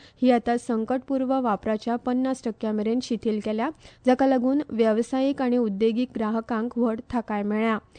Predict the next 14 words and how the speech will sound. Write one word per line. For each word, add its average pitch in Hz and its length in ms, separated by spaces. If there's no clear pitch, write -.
एलपीजी 262 440
पुरवठ्याच्या 247 640
परिस्थितीत 233 640
हालींच 240 420
जाल्ली 240 320
सुदारणा 214 520
लक्षात 220 420
घेवन 226 320
हो 226 180
निर्णय 208 400
घेतला. 208 440
प्रधानमंत्री 311 540
नरेंद्र 247 340
मोदी 247 320